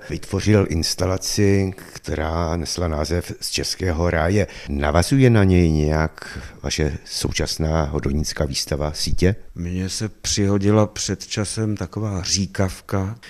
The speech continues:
Speaker 2: jestli můžu do éteru tu říkavku, tak já ji řeknu. Dvě různá slýchám mlčení. Jedno se kdesi v skrytu chvěje, to druhé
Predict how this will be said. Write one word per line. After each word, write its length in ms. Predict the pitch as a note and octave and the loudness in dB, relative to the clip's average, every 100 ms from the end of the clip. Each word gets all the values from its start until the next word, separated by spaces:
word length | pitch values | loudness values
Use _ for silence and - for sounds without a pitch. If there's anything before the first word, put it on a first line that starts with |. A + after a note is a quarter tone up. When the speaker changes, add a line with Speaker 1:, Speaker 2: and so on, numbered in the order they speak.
| - | -12
Speaker 2:
jestli 280 | E2 D#2 - | -10 -8 -2
můžu 260 | F2+ E2 F#2 | -2 -2 -4
do 220 | F2 - | -4 -4
éteru 340 | F2 F#2 F#2 | -2 0 -2
tu 160 | F2+ F#2 | -4 -8
říkavku, 560 | E2+ - F#2 - - | -8 -8 -8 -10 -10
tak 240 | F#2 D#2 - | -8 -8 -6
já 80 | F2 | -4
ji 120 | F#2 | -4
řeknu. 640 | - D2+ - E2 F2 G2+ - - - - - - - E2 | -6 -10 -6 -2 -2 -6 -14 -20 -20 -20 -20 -20 -20 -18
Dvě 520 | D#2 E2 F2+ F#2+ D#2+ D#2 | -10 -2 2 2 0 -6
různá 680 | E2 F2+ E2+ E2 F#2 F2+ F#2 | -4 -2 -2 0 2 2 0
slýchám 880 | F2 - F#2+ F#2 - F2+ F2 E2+ E2+ | -4 -2 0 0 0 -2 0 -2 -8
mlčení. 760 | E2+ E2 - - F#2+ E2+ D2+ - - - - - | -8 -8 -6 -4 -2 -2 -8 -14 -20 -20 -20 -14
Jedno 420 | E2 F2 E2 F#2+ | -4 -2 2 0
se 200 | F#2 - | 0 -4
kdesi 500 | E2+ D#2+ F2 - G2 - | -6 -2 -2 -2 -6 -8
v 100 | - | -8
skrytu 600 | - - F#2+ - E2+ - | -6 -4 -4 -4 -8 -10
chvěje, 640 | - - D#2 E2+ F2 F#2 G#2 - | -20 -14 -6 -2 0 0 -4 -8
to 200 | - E2 F2+ | -10 -8 -10
druhé 600 | D3+ - D#2+ F2 F2 F2+ | -8 -6 -4 -2 -4 -6